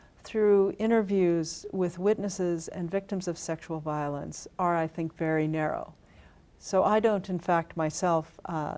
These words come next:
interview victims of sexual violence. I rely on the data and documents gathered by others. In addition to,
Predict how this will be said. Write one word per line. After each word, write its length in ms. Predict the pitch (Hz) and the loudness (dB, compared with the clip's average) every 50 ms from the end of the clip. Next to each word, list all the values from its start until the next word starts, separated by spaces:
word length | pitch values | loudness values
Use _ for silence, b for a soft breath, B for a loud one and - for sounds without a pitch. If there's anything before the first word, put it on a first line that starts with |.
| - - | -8 -4
interview 440 | 185 190 180 180 175 160 170 160 156 | -2 0 0 0 0 0 -2 -2 -2
victims 380 | 151 170 165 - - 170 156 151 | -2 -4 -8 -6 -8 -8 -8 -8
of 120 | 156 - | -10 -10
sexual 360 | - 160 151 - - 165 156 | -8 -10 -10 -8 -8 -8 -8
violence. 480 | 147 151 143 139 - - - 170 - - - | -6 -6 -6 -6 -8 -10 -12 -12 -12 -10 -6
I 80 | 180 | -6
rely 500 | 175 160 165 165 165 175 180 185 185 180 | -4 -2 -2 -2 0 0 0 2 0 0
on 140 | 175 165 165 | 0 -2 -4
the 80 | 160 156 | -4 -4
data 300 | 151 156 151 151 151 156 | -2 -2 0 0 0 -2
and 120 | 151 151 | -4 -4
documents 540 | 147 147 151 151 - - 160 147 143 143 - | -4 -4 -4 -6 -6 -8 -8 -8 -8 -8 -10
gathered 380 | - 147 139 135 - 143 139 - | -8 -8 -8 -6 -8 -10 -10 -10
by 160 | 143 127 139 | -8 -6 -4
others. 420 | 147 147 147 - - - - - - - _ _ - - | -4 -4 -6 -8 -12 -14 -16 -20 -20 -20 _ _ -10 -6
In 140 | 202 196 190 | -4 -2 -2
addition 560 | 185 185 226 226 - - 240 226 214 196 190 | 0 0 0 -2 -2 -2 -2 -2 -2 -2 -4
to, 640 | - - - 208 202 196 190 190 185 180 175 170 | -4 -4 -2 0 2 2 2 2 2 0 0 -2